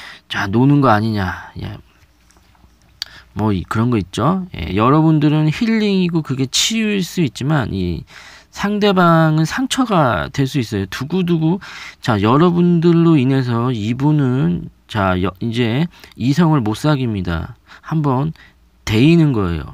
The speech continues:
하, 이 가슴 아픈 사랑, 예. 잘해주셔야 돼요. 그러니까 이게 처음부터 이게 끝까지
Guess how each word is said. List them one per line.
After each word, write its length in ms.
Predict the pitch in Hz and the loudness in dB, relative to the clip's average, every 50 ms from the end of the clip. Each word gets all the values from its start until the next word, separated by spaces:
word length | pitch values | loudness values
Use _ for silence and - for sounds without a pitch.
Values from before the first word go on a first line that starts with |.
| 127 131 | -18 -16
하, 160 | - - - - - - - - - - - - - - - - _ _ _ - - - - - _ _ _ _ _ | -12 -10 -8 -8 -8 -10 -12 -14 -16 -18 -18 -18 -18 -20 -20 -20 _ _ _ -20 -20 -20 -20 -20 _ _ _ _ _
이 120 | - - 131 | -6 -4 -2
가슴 360 | - 127 127 123 143 160 151 | 0 0 0 2 2 2 2
아픈 400 | 143 135 - - 139 135 127 120 | 2 0 -2 -2 -4 -2 -2 -2
사랑, 580 | 113 143 139 123 107 98 95 104 127 156 160 - - | -2 -2 -2 0 0 -2 -2 -4 -6 -8 -10 -10 -10
예. 100 | - - - - _ _ _ _ _ _ _ _ - - - - - - - - - | -12 -12 -14 -16 _ _ _ _ _ _ _ _ -20 -20 -20 -20 -20 -20 -20 -10 -6
잘해주셔야 640 | - - 135 147 180 190 170 170 151 135 139 110 | -2 2 4 4 4 4 4 2 2 2 0 0
돼요. 120 | 92 101 110 | 0 -2 0
그러니까 240 | 151 170 165 143 - - | 2 2 2 2 0 0
이게 220 | 147 160 170 139 - - - - - - _ | 2 2 2 2 0 -4 -14 -20 -20 -14 _
처음부터 1080 | - - - - - 240 233 226 214 208 - - 170 151 143 147 151 143 120 104 95 87 | -6 -4 -4 -2 -2 -2 -2 -2 -4 -6 -4 -2 -2 0 0 0 0 0 0 0 -2 -2
이게 180 | 107 147 175 175 165 175 - | 0 0 0 -2 -2 -4 -6
끝까지 440 | - - - - 226 220 214 202 | -6 -4 -2 0 0 2 2 0